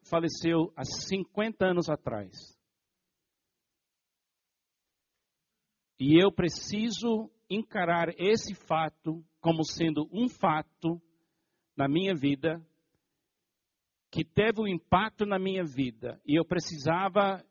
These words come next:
chegar, e eu já estava com trinta e cinco anos de idade, quando eu finalmente, através de ajuda de algumas pessoas,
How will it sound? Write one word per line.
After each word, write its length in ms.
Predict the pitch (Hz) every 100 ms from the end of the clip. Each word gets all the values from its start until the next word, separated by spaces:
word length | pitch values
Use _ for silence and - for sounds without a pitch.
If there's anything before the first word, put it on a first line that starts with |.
| _
chegar, 580 | - 165 135 165 185 190 156
e 100 | 165
eu 200 | 208 180
já 180 | 190
estava 420 | 185 - 185 185 190
com 240 | - 156
trinta 400 | - 220 247 233
e 60 | 180
cinco 420 | - 196 185 190
anos 200 | 190 175
de 100 | 175
idade, 580 | 156 127 101 - - - _ _ _ _ _ _ _
quando 220 | - 156 160
eu 120 | 147
finalmente, 1120 | - - 220 220 208 156 127 117 - - - _ _ _ _ _ _ _ _ _ _ _ _ _ _ _ -
através 600 | 135 - 147 127 185 185
de 100 | -
ajuda 460 | 143 127 160 190 180
de 120 | 156
algumas 380 | 143 151 196 180
pessoas, 600 | - 143 - 123 107 101